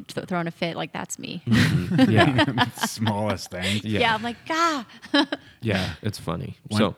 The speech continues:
Speaker 3: one time, uh, oh, the,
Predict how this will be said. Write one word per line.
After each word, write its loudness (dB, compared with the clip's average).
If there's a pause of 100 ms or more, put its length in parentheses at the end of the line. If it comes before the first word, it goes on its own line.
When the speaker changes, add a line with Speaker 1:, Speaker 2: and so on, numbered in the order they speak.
(140)
Speaker 3:
one -2
time, 0 (240)
uh, -10 (500)
oh, -4 (320)
the, -6